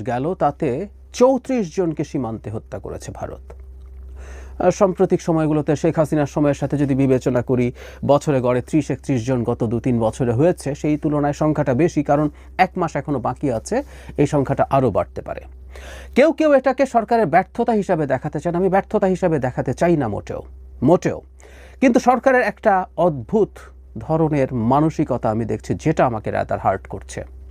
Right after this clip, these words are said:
আমি আসবো সেই জায়গায়, সেটাই মূল আলোচনার বিষয়। সীমান্ত হত্যা এই সরকারের সময় খানিকটা বেশি হতেও পারে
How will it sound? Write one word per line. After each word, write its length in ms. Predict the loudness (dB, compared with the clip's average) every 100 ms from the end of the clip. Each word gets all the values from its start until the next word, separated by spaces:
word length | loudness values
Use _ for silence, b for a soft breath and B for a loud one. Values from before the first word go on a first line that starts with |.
| -18 -18 -18 -18 -16 B B B B B B B
আমি 160 | 2 6
আসবো 320 | 6 4 -2
সেই 200 | -4 -4
জায়গায়, 240 | -2 -2 -2
সেটাই 280 | 0 2
মূল 240 | 2 2 2
আলোচনার 500 | 0 -2 -4 -6 -6
বিষয়। 360 | -4 0 2 0 -6 -20 -20 -20 -20 -20 -20 B B B B
সীমান্ত 320 | 4 6 6
হত্যা 200 | 4 4
এই 60 | 2
সরকারের 300 | 2 0 0
সময় 220 | 2 0
খানিকটা 260 | 2 0 0
বেশি 180 | 2 2
হতেও 300 | 4 4 2
পারে 240 | -2 -10